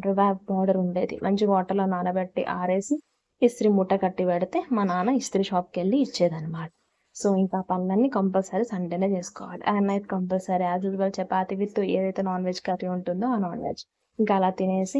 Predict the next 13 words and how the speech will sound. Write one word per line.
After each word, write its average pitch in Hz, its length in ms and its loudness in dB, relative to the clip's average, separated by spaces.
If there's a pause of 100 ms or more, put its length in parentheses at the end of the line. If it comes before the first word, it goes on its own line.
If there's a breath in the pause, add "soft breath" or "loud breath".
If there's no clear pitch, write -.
రెస్ట్ 190 280 0
తీసుకొని 202 420 -6
న్యాప్ 180 300 0
తీసుకొని 190 440 -4 (340 loud breath)
హ్యాపీగా 202 480 -2
కొంచెం 190 320 0
సేపు 190 260 -4
చిట్ 185 180 0
చాట్ 180 240 -2
చేసుకుంటూ 185 420 -2
ఫ్రెండ్స్తోని 180 600 -2 (200)
ఏదైనా 190 400 2
టీవీలో 208 400 4